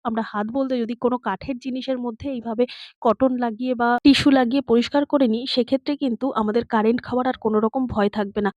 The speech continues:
কেননা আমরা প্রত্যেকেই জানি কাঠের কোনো জিনিসে কিন্তু এরকম কারেন্ট লাগতে পারে না। আশা করছি টিপসটা কাজে দেবে। চলে গেলাম পরের টিপসে। বন্ধুরা, এখানে আমি নিয়ে নিয়েছি গাজর।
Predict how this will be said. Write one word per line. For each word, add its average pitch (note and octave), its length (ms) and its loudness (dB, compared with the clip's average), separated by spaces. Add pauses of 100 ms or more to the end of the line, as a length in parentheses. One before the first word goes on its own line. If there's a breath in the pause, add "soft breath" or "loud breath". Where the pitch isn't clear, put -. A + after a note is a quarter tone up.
কেননা A#3+ 300 6
আমরা A#3 140 6
প্রত্যেকেই B3+ 480 0
জানি A#3+ 240 -2
কাঠের A#3+ 340 -4
কোনো A3+ 220 0
জিনিসে G#3+ 340 0
কিন্তু A3+ 480 0
এরকম A3+ 320 0
কারেন্ট G#3+ 380 -4
লাগতে G#3 240 -2
পারে F3+ 240 -4
না। G3 200 -6
আশা C4+ 200 -4
করছি D4+ 240 -2
টিপসটা G#3+ 300 -4
কাজে G3 240 -4
দেবে। A3 220 -2
চলে G3 280 0
গেলাম G3 220 -2
পরের B3 240 2
টিপসে। D4+ 260 -2 (340 loud breath)
বন্ধুরা, D#4 240 4
এখানে D4 160 0
আমি C4 120 2
নিয়ে A#3 160 0
নিয়েছি A3 260 -4
গাজর। G3 320 -6